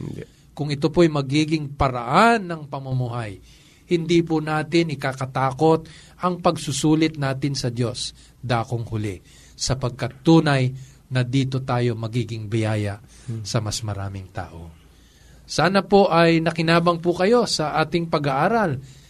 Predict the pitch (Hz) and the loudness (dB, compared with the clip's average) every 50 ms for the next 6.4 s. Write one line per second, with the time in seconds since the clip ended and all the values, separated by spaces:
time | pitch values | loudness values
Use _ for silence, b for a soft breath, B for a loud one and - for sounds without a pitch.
0 | B B B B - 123 127 143 143 - 170 160 139 175 175 170 170 - 160 135 | B B B B -6 0 2 2 2 2 0 2 4 4 4 4 4 2 -2 0
1 | - 165 - - - - 170 165 156 156 151 147 143 139 - 147 135 127 135 156 | 0 -2 -4 -2 0 2 2 2 2 0 -2 -6 -6 -2 0 0 0 2 2 2
2 | 160 156 156 165 160 156 156 156 135 135 143 135 127 123 123 123 131 131 120 120 | 2 2 2 -2 -2 -2 -4 -6 -6 -4 -2 -2 0 0 2 2 2 0 0 -2
3 | - - 190 202 202 254 254 247 247 247 247 233 233 226 214 214 220 214 196 185 | 0 0 0 2 2 0 0 0 -2 2 2 2 2 2 -2 -2 -2 -4 -2 -2
4 | 185 202 202 170 - B B B B B B B - 156 160 156 151 - 160 170 | 2 4 4 4 2 B B B B B B B -10 -6 -6 -6 -2 0 0 0
5 | 175 - - - 185 175 175 160 147 135 139 131 156 175 165 - - - 175 165 | 0 -2 -2 2 4 4 4 4 2 0 0 2 2 2 2 0 -2 -2 0 2
6 | 196 233 202 190 196 208 208 208 | 2 2 4 4 4 4 4 0